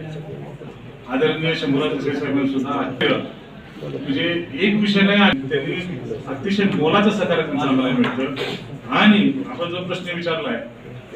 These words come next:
एकशे साठ कोटीचा योजना ह्या दोन्ही एकोणपन्नास कोटीचे डीपीडीसी इतर हेड खाली जे आहेत,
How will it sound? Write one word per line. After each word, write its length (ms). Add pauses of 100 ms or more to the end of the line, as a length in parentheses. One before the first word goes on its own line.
एकशे 200
साठ 480
कोटीचा 920 (580)
योजना 400
ह्या 240
दोन्ही 420
एकोणपन्नास 500
कोटीचे 540 (760)
डीपीडीसी 480
इतर 420
हेड 340
खाली 220
जे 100
आहेत, 260